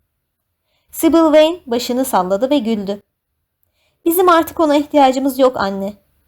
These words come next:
Cazibeli prens bizim yaşamamızı kurtaracak." Sonra kız sustu. Birdenbire kan beynine sıçradı sanki. Titrediğini hissediyordu. Elbisesini düzeltirken,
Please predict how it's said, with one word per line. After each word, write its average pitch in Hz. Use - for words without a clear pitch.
Cazibeli 233
prens 240
bizim 262
yaşamamızı 233
kurtaracak." 208
Sonra 370
kız 339
sustu. -
Birdenbire 294
kan 226
beynine 226
sıçradı 190
sanki. 190
Titrediğini 214
hissediyordu. 196
Elbisesini 277
düzeltirken, 226